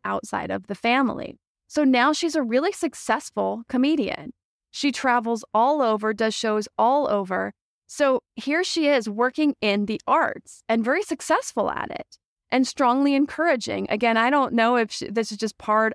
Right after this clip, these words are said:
of the persona, part of the shtick that she does, or she's for real. Maybe it's a little of both, but she is strongly discouraging her daughter from majoring in anything but math or engineering. Now, what's interesting is that her daughter is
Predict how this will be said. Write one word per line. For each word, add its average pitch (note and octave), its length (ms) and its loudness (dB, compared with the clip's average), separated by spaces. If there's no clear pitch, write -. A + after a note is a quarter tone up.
of G3 300 4
the G3 80 -6
persona, A3+ 520 0
part G3 220 -2
of F#3+ 80 -4
the G3 80 -6
shtick - 340 -2
that A#3+ 140 0
she C4 160 -2
does, A#3+ 320 4
or G#3+ 80 -2
she's G#3 260 -4
for G#3 180 -8
real. A#3 360 2
Maybe A3 300 2
it's B3 100 -2
a B3 40 4
little A3 240 2
of F#3+ 80 -2
both, G#3+ 340 2
but A3 180 0
she A#3+ 320 -2
is G#3+ 400 2
strongly D#4+ 640 2
discouraging A#3 600 0
her G3 120 0
daughter G3 360 -2
from A3 260 0
majoring A3 400 2
in G#3+ 160 0
anything A#3 560 0
but G#3 160 0
math G3 300 -2
or - 120 -4
engineering. G3+ 560 -4
Now, A#3+ 100 2
what's B3 180 0
interesting - 720 -2
is G#3 120 -4
that A#3 120 0
her B3 100 2
daughter B3 400 2
is G#3 200 -2